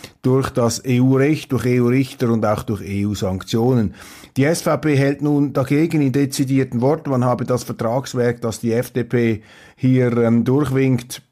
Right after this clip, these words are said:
ganz genau studiert und es sei noch viel schlimmer als angenommen.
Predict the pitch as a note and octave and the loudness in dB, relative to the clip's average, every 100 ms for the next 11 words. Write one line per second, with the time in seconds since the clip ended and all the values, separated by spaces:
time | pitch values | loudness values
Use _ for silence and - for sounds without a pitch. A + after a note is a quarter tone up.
0 | _ - C3 D3+ - C3+ B2 B2 C3+ - | _ -6 -2 -2 0 0 2 2 2 -2
1 | - _ _ _ _ _ _ _ _ _ | -10 _ _ _ _ _ _ _ _ _
2 | - - C#3+ C#3 D3 C#3 C3 A#2 - A2+ | -10 -2 2 2 2 2 0 0 0 0
3 | A2+ - A2 G2 A2 G#2+ A2 G2+ - - | 0 0 -4 -2 -2 0 0 -4 -14 -16
4 | G2 G#2+ A2 - - B2+ C3+ D#3+ D3+ D3+ | -6 -2 -2 -4 -6 -2 0 0 0 0
5 | C#3 C#3 C#3 C3+ A#2 | 2 2 2 2 0